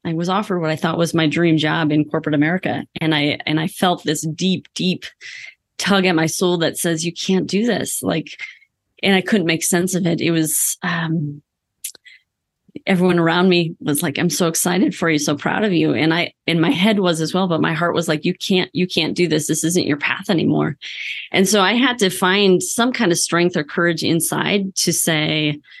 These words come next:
um, "I trust myself. I love myself enough to, to make a different move here, even though I'm scared, scared, scared to death."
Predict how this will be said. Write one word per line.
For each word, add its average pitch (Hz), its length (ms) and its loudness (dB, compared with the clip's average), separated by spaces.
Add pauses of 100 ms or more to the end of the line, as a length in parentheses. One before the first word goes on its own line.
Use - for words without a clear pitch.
(480)
um, 151 380 2
"I 170 80 0
trust 175 320 -2
myself. 151 360 0
I 156 60 2
love 151 200 0
myself 143 360 0
enough 151 300 0
to, 143 320 0
to 151 220 -4
make 185 420 4
a 175 40 2
different 147 360 0
move 160 220 2
here, 139 320 -4 (280)
even 175 300 2
though 165 140 2
I'm 156 180 2
scared, 151 640 0
scared, 147 560 0
scared 143 420 0
to 143 80 -4
death." - 320 -2